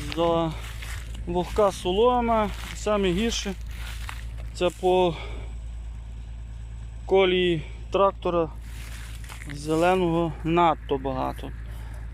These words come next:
Е, якщо попадає там один чи два колоски, ну, то ще не страшно. Ну, а тут, так що між проходами оприскувача зробив кружок, добили до прицепа.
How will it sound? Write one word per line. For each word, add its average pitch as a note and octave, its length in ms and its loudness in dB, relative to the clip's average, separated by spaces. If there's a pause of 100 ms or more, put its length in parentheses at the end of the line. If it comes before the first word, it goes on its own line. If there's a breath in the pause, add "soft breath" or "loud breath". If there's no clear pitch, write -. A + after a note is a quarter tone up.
(280)
Е, E2+ 220 -2
якщо E3+ 300 2
попадає G3 560 6
там F#3+ 280 2
один F#3+ 260 2
чи F#3+ 140 -4
два F#3+ 200 2
колоски, G3 540 -2
ну, G3+ 120 0
то F3+ 140 -8
ще F3+ 160 -2
не F3 120 0
страшно. D#3+ 580 0
Ну, F3 260 0
а - 140 -4
тут, F3 220 -6 (1500 loud breath)
так D#3+ 180 -2
що - 140 -2
між F3 440 2 (720 loud breath)
проходами F#3 540 4
оприскувача F3 840 2 (160)
зробив D#3 480 0
кружок, E3 600 0 (960 loud breath)
добили D#3+ 1120 4
до D3+ 140 0
прицепа. G3 680 2